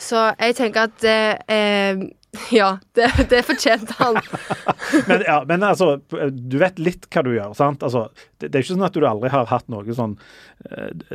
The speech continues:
Speaker 2: debattrening eller medietrening, så
Speaker 1: Nei,
Speaker 2: du,
Speaker 1: men
Speaker 2: du skjønner hva,
Speaker 1: jeg skal
Speaker 2: hva
Speaker 1: jo ikke
Speaker 2: slags
Speaker 1: bare legge meg for hoggs heller. Altså, jeg står jo for disse meningene,
Speaker 2: Ja.
Speaker 1: og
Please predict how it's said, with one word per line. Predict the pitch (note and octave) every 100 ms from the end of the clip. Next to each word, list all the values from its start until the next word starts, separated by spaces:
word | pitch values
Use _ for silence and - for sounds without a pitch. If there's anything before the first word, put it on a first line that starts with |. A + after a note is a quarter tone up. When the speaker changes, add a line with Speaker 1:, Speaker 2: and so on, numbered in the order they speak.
| - -
Speaker 2:
debattrening | C3+ C3 - - B2+ A2 G2+
eller | G#2
medietrening, | A2 A2+ C3+ - A#2+ A2+
så | G#2+
Speaker 1:
Nei, | G#2 C3+
Speaker 2:
du, | D3+
Speaker 1:
men | A#3+
Speaker 2:
du | D#3+
skjønner | C#3 F3 A3
hva, | F#3+
Speaker 1:
jeg | D3+ B3+ -
skal | A#3+
Speaker 2:
hva |
Speaker 1:
jo |
ikke |
Speaker 2:
slags | C#4
Speaker 1:
bare | D#4 E4
legge | C4 A3+
meg | C4
for | B3
hoggs | C4 - C#4
heller. | C#4+ A#3+ D#3+ - A#3+
Altså, | B3
jeg | B3 -
står | - A3+
jo | C4
for | C4
disse | A3 A3+
meningene, | G3+ F3+ G3+ B3 G#3
Speaker 2:
Ja. | C3+ G#3+
Speaker 1:
og | A3+ G#3